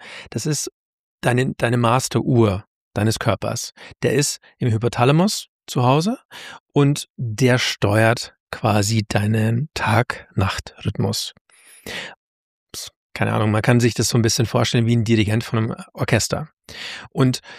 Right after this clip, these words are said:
äh, und das Orchester ist quasi der Körper und unsere Organe tatsächlich auch, ja.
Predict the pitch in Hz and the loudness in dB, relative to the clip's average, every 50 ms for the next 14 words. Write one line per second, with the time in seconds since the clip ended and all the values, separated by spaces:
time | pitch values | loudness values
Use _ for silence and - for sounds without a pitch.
0 | - - _ _ _ _ - - 120 123 113 - 127 110 110 113 110 - - 135 | -20 -20 _ _ _ _ -4 -2 0 0 0 0 0 0 0 0 0 2 2 2
1 | 131 - - - 139 120 120 - - 120 113 110 110 107 107 - - 123 120 113 | 2 2 2 0 0 0 -2 0 0 0 2 2 2 0 0 0 2 2 2 2
2 | - 120 113 117 - - 110 110 107 123 120 110 104 - 117 120 113 113 113 110 | 2 0 0 0 0 0 -2 -2 0 -2 -2 -2 -2 -2 -2 -2 0 0 2 4
3 | 123 117 113 107 110 104 104 - 110 - - 123 113 - - 120 117 151 - 104 | 4 4 4 4 2 0 -2 -4 -4 -4 -4 -6 -6 -6 -8 -8 -6 -6 -6 -6
4 | 101 104 107 - - - 104 113 139 | -8 -8 -12 -12 -8 -6 -6 -6 -6